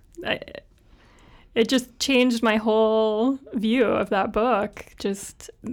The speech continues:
and, and it, the book itself doesn't have many women in it. So in a way that made it even more <laughs> troubling, you know, the fact that when there were women,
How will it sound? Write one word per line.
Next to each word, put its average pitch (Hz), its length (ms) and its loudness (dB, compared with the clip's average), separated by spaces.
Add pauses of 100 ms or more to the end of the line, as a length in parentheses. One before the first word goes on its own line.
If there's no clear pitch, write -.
(1160)
and, 254 220 4
and 240 200 4
it, - 640 -4
the 220 100 6
book 269 340 -2
itself 311 480 -2
doesn't 220 500 0 (140)
have - 300 -2
many 208 240 2
women 190 360 -2
in 311 260 -2
it. - 480 -4 (680)
So 220 360 2
in 233 180 2
a 240 60 0
way 226 200 2
that 208 180 0
made 220 220 0
it 220 140 0
even 214 240 -2
more 247 440 0 (300)
<laughs> - 200 -20
troubling, 214 760 -2
you 226 100 0
know, 208 180 -4
the 226 120 -4
fact - 320 -4
that 214 140 -2
when 220 200 2
there 208 160 2
were 240 240 2
women, 214 600 0